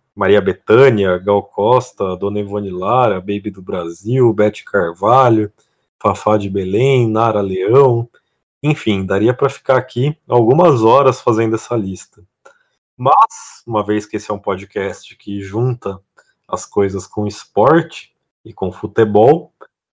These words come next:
vamos dar prioridade pra uma mulher que tem a sua trajetória ligada com o esporte, né? E estamos falando da Elza Soares, que teve aí um relacionamento conturbado com o Garrincha por muitos anos,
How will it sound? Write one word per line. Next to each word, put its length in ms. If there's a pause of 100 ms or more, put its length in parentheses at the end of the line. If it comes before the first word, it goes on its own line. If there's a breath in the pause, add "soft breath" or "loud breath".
vamos 260
dar 160
prioridade 840
pra 300
uma 160
mulher 340
que 120
tem 220
a 40
sua 160
trajetória 600
ligada 680 (400 soft breath)
com 240
o 20
esporte, 680
né? 200 (460)
E 100
estamos 340
falando 640
da 260
Elza 280
Soares, 640
que 280 (460)
teve 240
aí 60
um 80
relacionamento 800
conturbado 760
com 160
o 40
Garrincha 560
por 200
muitos 400
anos, 460